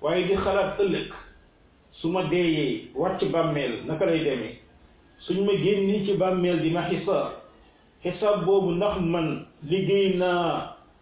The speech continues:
ci Yàlla lu jar mu jéggal ma, musal ma ci sawara, ba tabbal ma aljanna. Loolee fees xolam, ba bët ya tuur rangoon, Yonent bi sallallahu alayhi wa sallam nee na, lii moom ku ko mas a def ci sa dund,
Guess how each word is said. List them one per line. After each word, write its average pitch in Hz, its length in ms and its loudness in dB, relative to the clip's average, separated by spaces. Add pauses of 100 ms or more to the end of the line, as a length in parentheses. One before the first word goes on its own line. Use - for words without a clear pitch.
(280)
ci 165 180 0
Yàlla 165 540 2 (340)
lu 160 300 0
jar 185 220 4
mu 165 220 0
jéggal 170 460 2
ma, 143 220 0
musal 151 360 -2
ma 170 160 -2
ci 160 140 -4
sawara, 151 460 0
ba 135 140 -6
tabbal 180 340 0
ma 185 140 0
aljanna. 151 540 -2 (600)
Loolee 208 680 4
fees 214 400 2
xolam, 208 480 0 (500)
ba 135 120 0
bët 190 200 4
ya 190 240 4
tuur 165 240 2
rangoon, 151 460 0 (560)
Yonent 165 300 0
bi 160 320 0
sallallahu 156 500 0
alayhi 143 140 0
wa 143 80 -8
sallam 143 320 -2
nee 139 200 -2
na, 165 160 -8 (540)
lii 165 300 0
moom 156 300 -2
ku 170 100 -2
ko 175 120 -2
mas 170 220 -4
a 170 60 -2
def 160 200 -4
ci 160 120 -6
sa 165 80 -2
dund, 165 600 -2